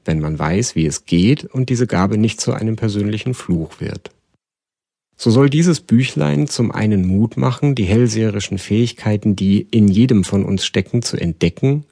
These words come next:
zu nutzen und zu genießen.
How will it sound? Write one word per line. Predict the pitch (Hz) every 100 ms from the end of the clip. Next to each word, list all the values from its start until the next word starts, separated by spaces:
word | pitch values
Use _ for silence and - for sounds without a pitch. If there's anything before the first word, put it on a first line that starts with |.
| _
zu | -
nutzen | 85 80 - - - 131 -
und | - 139 151 -
zu | - -
genießen. | 85 110 85 82 - - 87